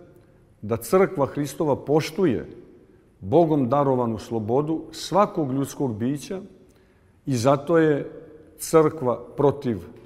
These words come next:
svakog oblika nasilja, javnog žigosanja i progona bilo koga. Zlo se ne leči i ne pobeđuje nasiljem, nego se na taj način samo umnožava.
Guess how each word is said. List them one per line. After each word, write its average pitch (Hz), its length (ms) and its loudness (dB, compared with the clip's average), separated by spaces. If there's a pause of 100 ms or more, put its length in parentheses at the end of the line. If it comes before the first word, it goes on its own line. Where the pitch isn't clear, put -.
(120)
svakog 151 580 0
oblika 117 360 -2
nasilja, 160 640 -4 (720)
javnog 123 600 4
žigosanja 135 840 -4 (340)
i 123 240 -2 (400)
progona 139 520 2 (220)
bilo 190 240 6
koga. 101 360 0 (760)
Zlo 131 280 2
se 127 260 -4 (100)
ne 120 200 0
leči 160 460 0 (480)
i 113 80 -6
ne 110 100 -4
pobeđuje 120 520 0
nasiljem, 165 640 -4 (800)
nego 120 220 0
se 127 160 -4
na 117 100 0
taj 165 260 0
način 165 440 -4 (160)
samo 175 500 -4 (260)
umnožava. 110 680 -2